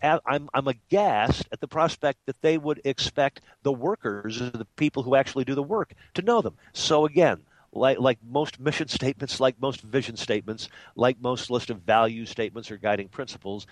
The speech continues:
they're not worth the paper they're printed on or the digital space they occupy because they're not acted on. Nobody knows them. They're not believed. So here is, if you want to crack the code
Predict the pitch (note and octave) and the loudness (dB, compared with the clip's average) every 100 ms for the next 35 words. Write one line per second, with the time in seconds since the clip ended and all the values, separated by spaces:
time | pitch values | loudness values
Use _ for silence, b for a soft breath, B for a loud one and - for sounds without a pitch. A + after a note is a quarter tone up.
0 | b b C3+ C3 D3+ B2 B2+ C3+ G#2 - | b b -6 0 0 0 -4 -8 -8 -2
1 | B2+ A#2+ G#2 F2+ C#3 A#2+ A#2 A2+ G#2 F2+ | -4 -4 -16 -6 -2 2 4 4 0 -4
2 | A#2+ G#2 F#2+ - A2+ A2 - G2+ D#3+ - | -6 -6 -12 -6 -4 -4 0 2 2 0
3 | G#2+ E2+ E2+ G2+ b b b D3 D#3+ C#3+ | -6 -4 -2 -2 b b b 0 0 2
4 | D3+ D3+ - B2+ C3 B2 A2+ A#2 A#2 _ | 2 2 2 -2 -2 -2 0 2 0 _
5 | _ G#2+ B2+ C3 A#2 G#2+ G#2 C3+ A2+ B2 | _ -10 -6 -4 -4 -4 0 0 0 -2
6 | B2+ A#2+ - G#2+ G#2+ G#2 F2+ G#2+ A2 F2 | -4 -14 -10 -4 -2 -2 -2 2 2 2
7 | _ b b b - G3 - - F3 F3+ | _ b b b -6 -4 -4 2 6 8
8 | E3 E3+ C#3+ - _ - A#2+ - G#2+ A#2+ | 6 2 -4 -16 _ 2 2 2 -6 -6
9 | G#2+ - C#3 D3+ - B2+ - B2 A#2+ A#2 | -8 -2 -2 -2 -4 -12 -4 -2 0 -2
10 | A2+ | -6